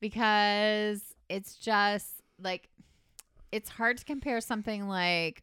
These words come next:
okay, do I want Star Wars A New Hope or do I want Mandalorian for three seasons? Do you know? Like, those are so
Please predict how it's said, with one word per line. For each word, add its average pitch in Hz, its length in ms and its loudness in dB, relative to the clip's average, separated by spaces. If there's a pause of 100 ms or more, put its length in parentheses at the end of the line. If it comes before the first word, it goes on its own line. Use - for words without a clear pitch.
okay, 190 220 0
do 185 120 -2
I 175 120 4
want 165 300 -2
Star 175 260 4
Wars 196 240 0
A 196 40 -2
New 170 160 -4
Hope 165 440 -2 (380)
or 190 140 2
do 185 100 0
I 180 120 2
want 170 180 -2
Mandalorian 160 640 -2
for 156 100 -8
three 160 380 -6
seasons? 143 600 -14 (320)
Do 196 100 -4
you 180 40 0
know? 160 280 0
Like, 180 220 -4
those 170 200 -2
are 160 120 -4
so 170 880 2